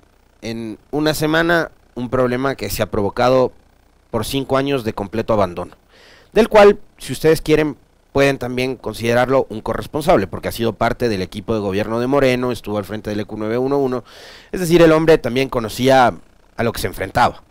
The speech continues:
¿ya? Pero, eh, creo que no puede hacer magia Zapata, y creo que lo que dice, además, de alguna manera se ajusta a la realidad.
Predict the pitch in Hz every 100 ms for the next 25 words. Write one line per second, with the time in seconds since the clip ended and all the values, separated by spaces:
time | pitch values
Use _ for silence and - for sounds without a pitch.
0 | _ - 131 170 _ - - - _ _
1 | _ _ _ 185 214 220 - - - _
2 | _ _ _ _ _ _ _ 127 123 120
3 | - - 196 196 185 156 143 139 120 117
4 | 107 98 98 92 - - - _ _ _
5 | 127 165 180 180 196 165 151 160 180 -
6 | 170 160 180 180 - - _ _ _ _
7 | 123 131 143 175 160 180 185 - 123 170
8 | - 170 139 120 107 101 131